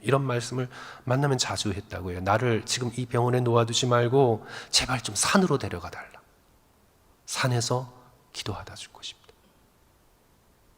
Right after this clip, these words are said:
저 자신을 돌아볼 때 정말 좀 성경을 연구하고 책을 읽고 하는데 열심은 있으나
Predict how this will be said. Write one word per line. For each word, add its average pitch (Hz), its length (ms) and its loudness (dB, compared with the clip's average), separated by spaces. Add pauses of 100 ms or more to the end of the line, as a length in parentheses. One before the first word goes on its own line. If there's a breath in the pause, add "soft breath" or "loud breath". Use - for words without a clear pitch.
(3000 loud breath)
저 131 120 4
자신을 120 340 8
돌아볼 113 340 4
때 110 160 0
정말 113 480 0 (1120 loud breath)
좀 120 120 2
성경을 135 480 10
연구하고 104 520 6
책을 143 440 0
읽고 120 180 -2
하는데 110 360 0
열심은 101 420 -2
있으나 98 500 -4